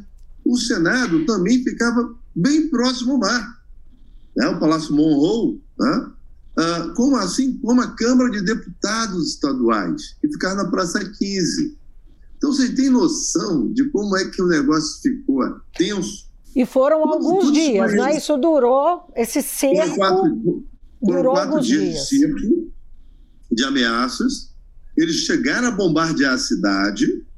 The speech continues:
Speaker 1: no Rio de Janeiro, deram alguns tiros de canhão, que vitimaram duas crianças e uma mãe no morro, no antigo, no antigo Morro do Castelo. Eles ficaram extremamente deso-, desorientados e tristes quando souberam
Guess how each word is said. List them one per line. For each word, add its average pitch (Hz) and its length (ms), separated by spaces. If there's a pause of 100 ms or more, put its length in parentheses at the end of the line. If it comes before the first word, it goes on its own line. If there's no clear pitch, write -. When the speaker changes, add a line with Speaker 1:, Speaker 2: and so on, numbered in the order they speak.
(120)
Speaker 1:
no 113 120
Rio 120 120
de - 60
Janeiro, 107 640 (500)
deram 185 280
alguns 165 280
tiros 135 300
de 123 120
canhão, 110 600 (380)
que 202 100
vitimaram 175 800 (160)
duas 262 380
crianças 143 560
e 135 60
uma 139 180
mãe 117 320
no 165 140
morro, 123 260
no 131 100
antigo, 135 300
no 117 380
antigo 147 240
Morro 120 260
do 107 100
Castelo. 98 680 (320)
Eles 127 220
ficaram 139 340
extremamente 127 920 (440)
deso-, 113 360
desorientados 113 880
e - 160
tristes 139 420
quando 117 220
souberam 104 640